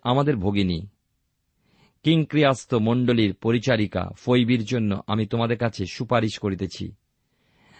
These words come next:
যেন তোমরা তাহাকে প্রভুতে পবিত্রগণের যথাযোগ্যভাবে গ্রহণ করো এবং যে কোনো বিষয়ে তোমাদের হইতে উপকারের তাহার প্রয়োজন হইতে পারে, তাহা করো, কেননা তিনিও অনেকের এবং আমার নিজেরও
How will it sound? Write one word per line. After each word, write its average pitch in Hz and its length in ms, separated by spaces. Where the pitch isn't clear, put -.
যেন 131 220
তোমরা 156 340
তাহাকে 139 360
প্রভুতে 135 500
পবিত্রগণের 131 760
যথাযোগ্যভাবে 127 840
গ্রহণ 113 360
করো 95 320
এবং 139 340
যে 139 180
কোনো 160 220
বিষয়ে 135 420
তোমাদের 127 360
হইতে 127 360
উপকারের 117 540
তাহার 123 260
প্রয়োজন 147 520
হইতে 107 220
পারে, 98 260
তাহা 95 220
করো, 90 360
কেননা 113 240
তিনিও 135 480
অনেকের 139 440
এবং 101 260
আমার 117 300
নিজেরও 117 480